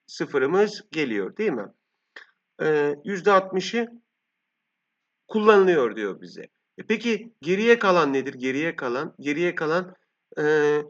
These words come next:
biz tamamına ne demiştik bunun? Tamamına, evet, otuz değil mi? Bir, iki, üç, dört, beş, altı, yedi tane sıfırımız vardı. Çıkardığımızda bir, iki, üç, dört, beş, altı, yedi tane sıfırımız var. Kullanıldı.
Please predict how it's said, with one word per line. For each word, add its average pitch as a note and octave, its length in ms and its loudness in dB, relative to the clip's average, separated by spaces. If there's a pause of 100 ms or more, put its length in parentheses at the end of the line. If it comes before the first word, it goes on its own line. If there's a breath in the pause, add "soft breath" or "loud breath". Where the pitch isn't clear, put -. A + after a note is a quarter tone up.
(200)
biz F3 140 -8
tamamına F#3 520 4
ne F#3+ 160 0
demiştik D3+ 520 -4
bunun? F3 460 -4
Tamamına, D#3+ 800 -2 (240)
evet, C#3+ 260 -4
otuz D#3+ 560 -4
değil G#3+ 160 -2
mi? B2 180 0 (220)
Bir, C#3+ 300 -4
iki, D3 380 -10
üç, C3+ 500 -8
dört, C#3 320 -4 (200)
beş, C3 340 -6
altı, C#3 320 -6
yedi F3 200 -8
tane B2+ 200 -4
sıfırımız A#2+ 500 -12
vardı. A2+ 280 -8
Çıkardığımızda C#3+ 1000 -6 (760 loud breath)
bir, C3+ 300 -6
iki, C#3+ 460 -12
üç, C3 440 -8
dört, C3 280 -4 (200)
beş, C3 400 -4
altı, C#3 320 -4
yedi F3 160 -4
tane A#2+ 220 -2
sıfırımız D3 480 -6
var. G2 200 -8
Kullanıldı. D3 560 -2